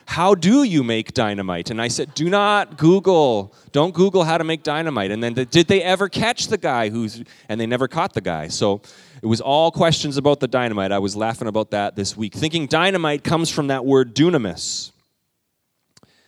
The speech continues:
powerful, explosive, strong. And so I wanted to look at a few times where that Greek word dunamis is used in the New Testament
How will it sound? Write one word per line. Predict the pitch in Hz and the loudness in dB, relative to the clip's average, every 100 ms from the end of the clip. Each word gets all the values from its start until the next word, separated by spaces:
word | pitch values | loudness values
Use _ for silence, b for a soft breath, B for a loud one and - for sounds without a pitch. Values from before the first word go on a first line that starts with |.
| b | b
powerful, | - 147 165 131 - 78 80 _ _ | -6 0 0 0 -4 -14 -16 _ _
explosive, | 113 - - 160 160 - 110 82 - - _ | -8 -6 -2 0 0 0 -4 -6 -10 -20 _
strong. | - - 151 156 110 85 82 _ b b b b b b b b | -12 -4 0 0 -2 -6 -18 _ b b b b b b b b
And | 107 | -2
so | 143 | 0
I | 151 | 2
wanted | 196 214 208 | 2 2 0
to | 180 | 0
look | 160 160 | 0 0
at | 131 | -2
a | |
few | - 160 | -4 -6
times | 165 147 135 | -4 -4 -2
where | 135 | -2
that | 131 135 | -2 -2
Greek | 139 151 180 - | -4 -6 -6 -2
word | 165 160 131 | 0 0 0
dunamis | 139 143 120 117 113 - - | -2 0 -2 -2 -2 -4 -4
is | 123 95 | -8 -8
used | 104 135 139 143 131 | -2 0 2 0 -2
in | 123 | -6
the | 113 | -6
New | 120 | -8
Testament | - 113 - 98 92 | -8 -10 -10 -10 -12